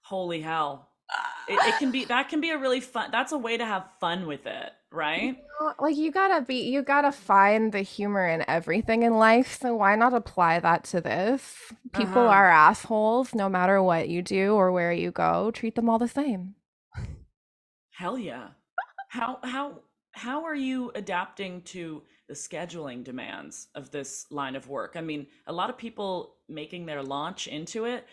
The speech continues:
Speaker 1: are spending, like, hours and hours of each day, not just, "Oh, I pop on twice a week."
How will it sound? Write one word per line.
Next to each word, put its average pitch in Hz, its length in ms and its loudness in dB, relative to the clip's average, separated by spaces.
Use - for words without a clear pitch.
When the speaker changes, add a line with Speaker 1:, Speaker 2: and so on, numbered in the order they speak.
Speaker 1:
are 160 60 -14
spending, 196 420 -8
like, 156 320 -10
hours 180 520 -8
and 160 300 -10
hours 160 480 -6
of 156 260 -10
each 175 440 -12
day, 151 560 -8
not 208 260 -6
just, 262 260 -6
"Oh, 254 140 -2
I 233 120 0
pop 208 320 -4
on 196 340 -2
twice 180 340 -8
a 180 60 -14
week." 175 180 -10